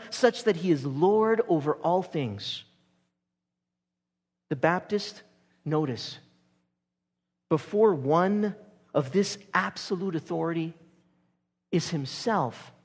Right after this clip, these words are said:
feels absolutely unworthy. In fact, he places himself lower than a slave. Slaves in the culture were able and permitted to untie the thong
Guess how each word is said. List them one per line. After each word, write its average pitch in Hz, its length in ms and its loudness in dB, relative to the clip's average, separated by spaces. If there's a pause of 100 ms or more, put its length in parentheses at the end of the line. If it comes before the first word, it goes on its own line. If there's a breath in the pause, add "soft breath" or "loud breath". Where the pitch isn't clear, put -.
(120)
feels 147 680 -4
absolutely 143 920 -6
unworthy. 135 760 -4 (1120)
In 185 120 8
fact, 208 340 6
he 180 100 0
places 202 460 0
himself 156 460 0
lower 185 420 4
than 170 160 0
a 160 60 0
slave. 131 640 -2 (360 loud breath)
Slaves 233 580 6
in 214 80 6
the 202 100 4
culture 190 600 2 (120 loud breath)
were 202 240 6
able 220 380 4
and 180 120 0
permitted 202 500 2
to 190 160 0
untie 202 500 0
the 202 100 2
thong 165 580 0